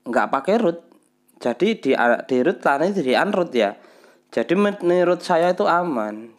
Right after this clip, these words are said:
Dan hasil di lapangan itu dari misalnya lima puluh driver itu yang kedetek dua orang ya.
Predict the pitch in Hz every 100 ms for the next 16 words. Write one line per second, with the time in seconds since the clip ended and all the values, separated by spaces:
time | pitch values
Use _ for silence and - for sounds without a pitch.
0 | - 127 127 123 117 - - - - 123
1 | 156 147 131 123 123 143 165 170 180 220
2 | 151 123 120 120 117 113 - _ 139 135
3 | 147 170 170 165 156 165 160 120 123 143
4 | 180 147 135 123 170 170 123 - 120 113
5 | 147 143 123 107